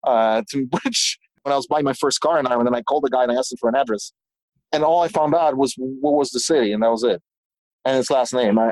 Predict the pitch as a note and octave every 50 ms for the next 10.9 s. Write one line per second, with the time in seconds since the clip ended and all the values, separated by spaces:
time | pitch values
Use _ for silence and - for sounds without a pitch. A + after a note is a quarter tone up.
0 | - - - - - - D3+ D3+ C#3 - D#3 D3 C#3+ C#3+ D3 C#3+ C#3 C3 B2 B2+
1 | C#3 C#3 C3+ - A2+ A#2 C3 B2+ B2+ B2 A#2+ A#2+ A#2+ A#2 A2+ G#2+ - _ _ _
2 | - - _ _ D3 C3 A#2+ A#2+ B2+ B2+ A#2 D#3 D3 D3 C#3+ C#3+ C3+ C3+ C#3 C3+
3 | C3 - D3+ C#3+ B2 - C3+ C3+ C#3 C#3 C3+ C3+ B2 B2+ C3+ C3+ C3+ B2 - -
4 | D3+ D3 C#3+ C#3+ B2+ - _ _ - - - - D3 C#3+ C3+ C3+ A#2+ - _ -
5 | C3+ B2+ B2+ B2+ C3 B2+ B2 B2 B2 B2 A#2+ - _ _ _ - C3+ C#3+ D3 C#3+
6 | C#3 C3 C3 C3 C3 B2 B2+ - - - B2+ B2+ B2 B2 B2 C3 C3+ B2+ B2 A#2+
7 | - B2+ A#2+ A#2+ A#2+ B2 A#2+ G#2 - - C3+ D#3+ E3+ - - - _ _ _ _
8 | _ _ _ _ _ _ _ - D3+ D#3+ E3 D#3+ D#3 D#3+ E3 - - E3 D#3+ E3+
9 | E3+ E3 D#3 D#3+ D3+ D3+ D3+ D3+ C#3+ - - E3 D#3 C#3+ C#3+ C3+ D3+ E3 D#3+ D3
10 | C3+ D3 C#3+ C3 A#2+ - - E3 D3 C3 C3+ C#3 - C3+ A#2+ - C3 B2+ A2+